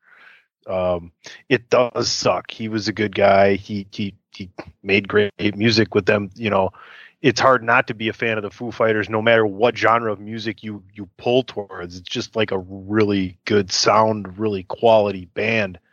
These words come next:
Um, yeah, I don't know. I don't have that much else to say about it, to be honest with you. I, I feel bad more for his family,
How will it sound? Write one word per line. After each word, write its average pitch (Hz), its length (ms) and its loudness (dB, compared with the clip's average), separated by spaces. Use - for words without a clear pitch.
Um, 95 460 -8
yeah, 143 280 6
I 127 80 2
don't 139 120 2
know. 123 180 -4
I 113 60 -18
don't 120 120 -10
have 120 120 -4
that 110 140 -6
much 113 180 -8
else 104 200 -6
to - 60 -16
say 107 200 -6
about 98 240 -6
it, 92 80 -12
to - 80 -20
be 98 100 -6
honest 98 320 -4
with 92 180 -10
you. 95 200 -2
I, 98 340 2
I 107 60 2
feel 113 240 2
bad 107 360 4
more 104 300 -6
for 101 380 -4
his 98 240 -8
family, 104 500 -2